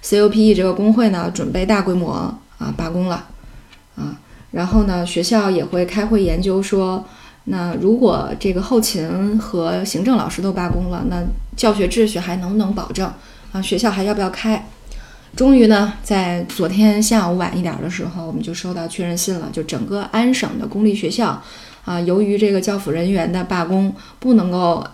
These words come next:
保证学生的安全和正常的教学秩序，所以全部的公校从下周一开始关闭。啊，当然，如果能够，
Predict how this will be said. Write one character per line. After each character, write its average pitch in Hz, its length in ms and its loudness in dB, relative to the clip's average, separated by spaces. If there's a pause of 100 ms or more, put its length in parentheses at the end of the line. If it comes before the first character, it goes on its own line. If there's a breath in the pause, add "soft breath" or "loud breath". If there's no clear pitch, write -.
(140)
保 - 160 -4
证 190 240 0
学 156 160 -4
生 185 180 -2
的 175 80 -4
安 196 200 0
全 175 240 -2
和 180 100 -4
正 214 180 2
常 180 140 -2
的 190 80 0
教 196 160 0
学 202 140 4
秩 262 180 2
序， 202 180 0 (520 loud breath)
所 190 240 6
以 - 280 4
全 170 240 -2
部 220 160 2
的 180 60 4
公 202 220 2
校 214 200 -2
从 175 320 -6
下 214 360 -2
周 202 200 -2
一 208 200 -2
开 - 180 -4
始 - 140 -6
关 196 240 2
闭。 240 220 0 (800)
啊， 170 260 -10 (440 loud breath)
当 226 160 2
然， 214 220 8
如 220 140 6
果 175 160 6
能 180 160 -2
够， 185 420 2